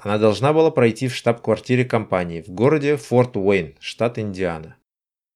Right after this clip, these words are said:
После получения официального приглашения Байер и Этлинджер собрали вещи и семнадцатого июля полетели в Индиану на главную демонстрацию.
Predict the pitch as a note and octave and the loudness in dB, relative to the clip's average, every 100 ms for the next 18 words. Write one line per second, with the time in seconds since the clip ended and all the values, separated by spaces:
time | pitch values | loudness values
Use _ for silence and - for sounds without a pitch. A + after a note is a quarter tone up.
0 | _ _ C#3+ D3 F3 D#3+ D#3+ E3 F3 C#3 | _ _ -8 -4 -2 0 0 0 2 0
1 | B2+ - D3 C3 G#2+ A2 G2+ G2 - F2 | -2 -2 0 2 0 0 2 0 -2 -8
2 | E2+ F#2+ F2+ F2 E3 D#3 A2+ G#2+ A2 G2+ | -8 -10 -8 0 2 2 0 -2 -2 -2
3 | G#2+ G2+ A2+ - A#2+ A#2+ D#3+ G2+ F2+ F#2+ | -4 -6 -6 -2 0 4 4 4 2 -2
4 | - B2 A#2 _ - - - B2 D3+ D#3 | -4 -10 -12 _ -14 -8 -6 -2 0 2
5 | G3 G3 - D3+ D3 C3 A#2+ C#3 C3 - | 0 0 0 4 4 4 2 2 2 2
6 | G#2 G#2 B2+ C3 A#2 A#2 G2+ G2+ F2 D#2 | 0 0 2 2 2 0 2 2 2 -4
7 | D#2 F2+ F2 G2 B2 C3+ C3 A2+ G#2+ G#2 | -12 -10 0 4 4 2 -2 -2 -2 -4
8 | - F#2 - - - | -6 -6 -6 -12 -16